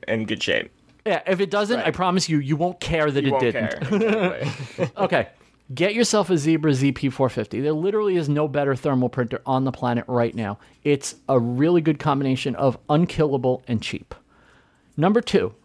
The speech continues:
Speaker 2: and this is something that people balk at and tell me I'm insane, but I'm gonna tell you what you need to do. <laughs> Do not, and I mentioned this on the podcast once, do not ever use priority mailboxes. I don't give a damn <laughs> if the post office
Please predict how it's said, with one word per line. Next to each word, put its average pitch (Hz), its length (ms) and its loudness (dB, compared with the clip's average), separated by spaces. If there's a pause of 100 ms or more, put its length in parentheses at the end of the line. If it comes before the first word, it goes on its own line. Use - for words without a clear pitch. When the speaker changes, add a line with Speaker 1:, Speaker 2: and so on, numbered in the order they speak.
(760)
Speaker 2:
and 135 180 2
this 147 160 -2
is 147 220 0 (220)
something 147 480 0
that 127 140 -2
people 147 280 -2
balk 120 460 0
at 110 140 2
and 117 100 -6
tell 123 140 0
me 120 140 2
I'm 110 160 0
insane, 107 420 -4
but 107 260 -6
I'm 127 160 0
gonna 160 200 0
tell 143 200 2
you 131 140 2
what 123 140 2
you 123 80 0
need 120 160 0
to 127 80 -6
do. 101 260 -4
<laughs> - 40 -20 (640)
Do 254 280 2
not, 240 480 0 (140)
and 151 120 0
I 165 80 2
mentioned 185 360 0
this 180 140 0
on 175 100 2
the 165 60 0
podcast 143 400 0
once, 131 160 0
do 196 220 2
not 202 280 2
ever 165 340 2
use 147 320 2
priority 147 480 2
mailboxes. 127 720 0 (320)
I 175 140 2
don't 247 160 2
give 208 160 2
a 220 40 6
damn 175 500 2
<laughs> - 100 -20
if - 200 2
the 180 100 0
post - 460 -2
office 175 400 0